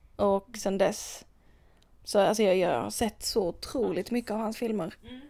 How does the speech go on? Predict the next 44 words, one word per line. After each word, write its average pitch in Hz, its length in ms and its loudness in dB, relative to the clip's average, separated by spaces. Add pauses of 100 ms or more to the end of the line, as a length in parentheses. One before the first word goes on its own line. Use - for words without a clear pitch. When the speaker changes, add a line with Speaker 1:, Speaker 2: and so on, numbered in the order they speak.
(540)
Speaker 1:
Och, 202 560 2
och, - 200 -4 (380)
och 233 120 2
jag 208 80 4
slutar 233 280 2
inte 220 140 -4
tycka - 200 -6
att - 80 -10
han 214 100 -4
är 170 40 -4
bra. 180 220 -4 (400)
Speaker 2:
Mm. 277 160 -20
Speaker 1:
Han 226 180 -2
är 190 120 0
verkligen 175 600 -2 (1400)
en 233 300 0
av 214 80 2
mina 196 300 -2 (240)
absolut - 500 -6
favoritskådespelare. - 760 -8 (480)
Så - 80 -4
jag 233 80 2
måste 233 220 2
ju 175 60 0
nämna 160 220 -4
honom. - 260 -8 (220)
Speaker 2:
Ja, 262 360 -8 (120)
och 240 60 -18
sen 262 180 -16
har 262 180 -10
vi 240 80 -12
ju 240 60 -14
en 240 220 -10
gemensam 247 720 -14
som 262 160 -18
jag 262 100 -16
tror 269 120 -18
vi 262 60 -14
har 247 120 -14
glömt. 302 500 -18 (480)
Speaker 1:
Jaså? 285 680 0
Speaker 2:
Som 311 200 -16
vi 311 140 -18
också 392 80 -8